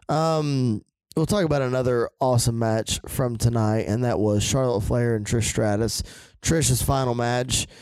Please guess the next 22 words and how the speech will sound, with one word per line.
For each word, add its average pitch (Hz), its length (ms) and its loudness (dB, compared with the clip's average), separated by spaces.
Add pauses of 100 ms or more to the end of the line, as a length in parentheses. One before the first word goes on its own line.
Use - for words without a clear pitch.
(340)
Um, 120 600 -2 (120)
you 147 120 0
got 151 140 0
all 196 280 0
kinds 156 300 0
of 120 140 0 (180)
crazy 147 400 2
spots 123 480 0
in 120 60 -2
the 113 80 -2
match. 117 360 0 (160)
Trish 156 340 0
really 135 220 2
showcasing 120 600 0
that 110 100 -2
she 160 180 0
can 131 180 -2
still 127 260 0
go 120 260 0
in 117 60 -2
the 113 60 -2
ring. 120 440 0